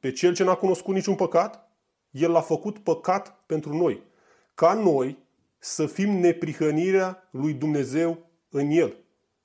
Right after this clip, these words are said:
Ca noi să fim dreptatea lui Dumnezeu în Hristos. Ca Dumnezeu să fie drept atunci când ne iartă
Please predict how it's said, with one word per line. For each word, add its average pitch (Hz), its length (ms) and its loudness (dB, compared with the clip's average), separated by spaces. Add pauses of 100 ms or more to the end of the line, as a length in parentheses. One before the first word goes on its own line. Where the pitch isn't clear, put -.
(1120)
Ca 160 200 4
noi 175 360 4
să 175 220 -2
fim 196 500 -6
dreptatea 160 1120 -2
lui 147 220 -2
Dumnezeu 147 720 -2
în 143 140 -4
Hristos. - 540 -8 (1600)
Ca 160 160 2
Dumnezeu 170 500 2
să 208 160 2
fie 196 220 0
drept 160 520 0 (760)
atunci 170 360 0
când 165 180 2
ne 160 40 2
iartă 160 460 4